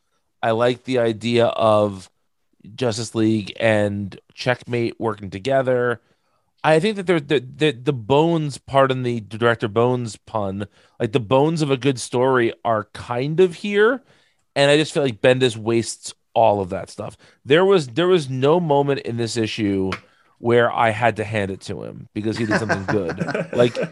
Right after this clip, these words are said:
Speaker 1: the, the entire issue is just him not doing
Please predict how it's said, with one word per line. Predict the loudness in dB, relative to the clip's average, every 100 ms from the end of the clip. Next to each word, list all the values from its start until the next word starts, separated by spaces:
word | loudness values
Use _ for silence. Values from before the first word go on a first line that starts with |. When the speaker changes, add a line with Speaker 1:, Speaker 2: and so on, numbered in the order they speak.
| -8 -12 -6
Speaker 1:
the, | 2 2 2 -2 -6
the | 0
entire | 0 0 -2 2 4 2
issue | 0 -2 -6 -4 -2 -2
is | -2 -6
just | -4 -4 -4 -6
him | -4 -4 -4 -10 _ _ _ _
not | -8 -2 2 2 0 -6
doing | -2 0 0 -2 -6